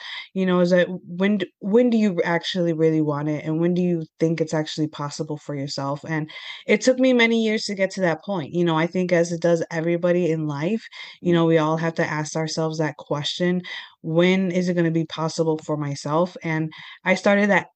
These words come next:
Speaker 1: I started asking that question back in twenty seventeen and twenty eighteen.
Speaker 2: Mm.
Speaker 1: You know, at, around that time, I was in a, in a rough relationship. <clears throat> Excuse me. And I was just doing whatever the man wanted to do. And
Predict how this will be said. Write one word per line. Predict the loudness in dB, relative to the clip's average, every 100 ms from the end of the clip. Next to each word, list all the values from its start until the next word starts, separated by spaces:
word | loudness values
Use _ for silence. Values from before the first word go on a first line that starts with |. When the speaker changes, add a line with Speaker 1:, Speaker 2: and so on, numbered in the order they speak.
| -2
Speaker 1:
I |
started | 0 2 2 2
asking | 0 0 -2
that | -2
question | 0 -2 0 -2 0
back | 0 -2 -4
in |
twenty | -6 -2 -2
seventeen | -2 -2 -4 -4 -4 -2
and | -2
twenty | -6 -8 -6
eighteen. | -8 -8 -10 -12 -14 -10
Speaker 2:
Mm. | -6 -4 -4
Speaker 1:
You | -2
know, | 0 0 -4 -4
at, | -2 0
around | 2 4 4
that | 2 0
time, | 0 2
I | 4
was | 4 2
in | 0
a, | 0 -2 -6 _
in | -4
a | -2
rough | 0 0 0
relationship. | 0 2 0 -4 -2 -2 -2
<clears throat> | _ -8 -6 -4 -8 -14 _ _ _ _ _
Excuse | -18 -8 -4 -2
me. | -2 -2 -6 -18 -18 -20 -14 -2
And | 2 4 4
I | 4
was | 2 2
just | 0 -4
doing | 0 0 0
whatever | -2 0 0 0 -2
the | -2
man | -4 -6 -8
wanted | -6 -6 -6
to |
do. | 0 4 4 4 0 -12 -18 -6
And | -4 -2 -4